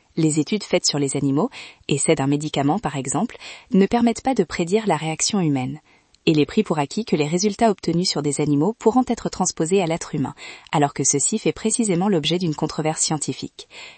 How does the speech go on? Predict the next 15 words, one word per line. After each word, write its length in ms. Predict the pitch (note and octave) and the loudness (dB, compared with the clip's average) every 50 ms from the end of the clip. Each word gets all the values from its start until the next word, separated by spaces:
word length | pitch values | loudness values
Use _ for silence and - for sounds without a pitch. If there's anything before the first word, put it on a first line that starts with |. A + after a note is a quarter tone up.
| _ _ _ - | _ _ _ 0
Il 120 | - G3+ G#3 | 0 0 0
s'agit 280 | - G#3+ G#3+ - C4+ | 2 0 0 0 2
de 80 | A#3+ A3 | 2 2
la 100 | E3+ D3+ | 0 0
principale 480 | - - A#3+ A#3 - - - B3+ A#3+ | -2 -2 -4 -4 -4 -2 0 0 0
explication 600 | G#3+ - - - - D#3+ - D#3 D3+ - - G#3+ G3 | 0 -2 -4 -6 -6 -4 -2 -2 -2 -2 -2 0 -2
invoquée 400 | D#3+ C#3 D3 C#3 - - G#3 A#3 | -2 0 -2 -4 -2 0 -2 -2
pour 180 | - - E3 | 0 -2 -4
justifier 480 | D#3+ F3+ G#3+ - - - G3+ - - A#3+ | -2 -2 -2 -2 -2 -6 -8 -2 -2 0
l'absence 400 | A3+ F#3 - - - G#3+ G#3+ - | 0 0 0 0 0 0 -2 -2
d'intérêt 380 | - D#3+ D3 - D3 C#3+ E3+ F#3 | -2 -4 -4 -4 -6 -6 -4 -4
scientifique 560 | - - D3+ C#3 - - C#3 - G3 G3+ - | -2 -2 -2 -2 -4 -6 -4 -4 -4 -2 0
de 80 | D#3+ | 0
l'expérimentation 840 | C#3 D#3 - - - F3 D#3+ D#3+ D#3 D3+ C#3+ C#3+ C#3 - - - D#3 | 0 0 -2 -4 -6 -4 -2 0 -2 -2 -2 -2 -4 -2 0 0 2
animale. 480 | C#3+ C#3 C3+ C3 C3 B2+ C3 D3+ D#3+ | 4 4 2 2 0 -4 -6 -10 -14